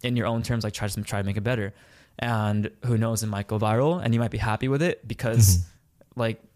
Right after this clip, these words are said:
Speaker 1: not going viral for something you wanted to go viral is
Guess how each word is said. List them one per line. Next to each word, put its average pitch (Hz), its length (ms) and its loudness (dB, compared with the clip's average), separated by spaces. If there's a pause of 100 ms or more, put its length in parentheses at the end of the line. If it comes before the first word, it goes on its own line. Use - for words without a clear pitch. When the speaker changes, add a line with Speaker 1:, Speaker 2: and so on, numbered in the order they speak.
(680)
Speaker 1:
not 127 360 0
going 127 240 0
viral 120 280 2
for 127 120 -2
something 123 260 0
you 120 140 2
wanted 117 280 0
to 127 60 -4
go 120 120 0
viral 117 380 0
is 107 260 -4